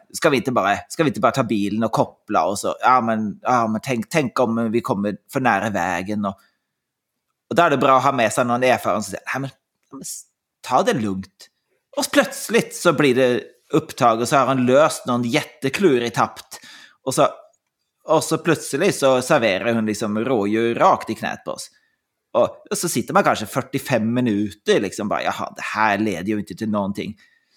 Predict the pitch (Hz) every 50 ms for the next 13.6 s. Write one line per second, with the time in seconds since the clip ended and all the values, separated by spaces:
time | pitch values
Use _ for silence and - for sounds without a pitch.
0 | _ _ _ - 147 147 143 147 143 143 143 143 151 156 151 - 165 151 - 175
1 | 160 165 - - 135 117 107 117 117 117 107 117 110 107 - - 117 110 - -
2 | _ _ _ _ _ _ _ _ _ _ _ _ _ _ _ _ _ _ _ _
3 | _ _ _ _ _ _ _ _ _ _ _ _ _ _ _ _ _ _ _ _
4 | _ _ _ _ _ _ 123 - _ _ 170 160 156 147 143 - 170 151 - -
5 | 139 147 156 156 151 139 - 147 123 120 107 123 131 131 123 135 - - - _
6 | - 117 101 120 113 107 107 101 - 117 101 95 151 170 151 139 127 117 - -
7 | 120 - - - - - 95 101 - - - _ _ _ _ _ _ _ _ _
8 | _ _ _ _ _ _ _ _ - - _ - 123 - - - - _ - -
9 | _ _ _ _ _ _ _ _ 131 131 123 131 123 135 120 - - 117 113 -
10 | - 117 107 104 123 95 131 120 110 - - - 113 101 85 90 107 113 110 107
11 | 107 107 98 101 104 107 120 120 113 110 113 110 - - - - _ _ - 107
12 | 98 120 104 101 98 95 - - 120 120 117 117 110 - 123 117 107 98 - -
13 | 120 113 110 110 110 107 107 107 107 104 - -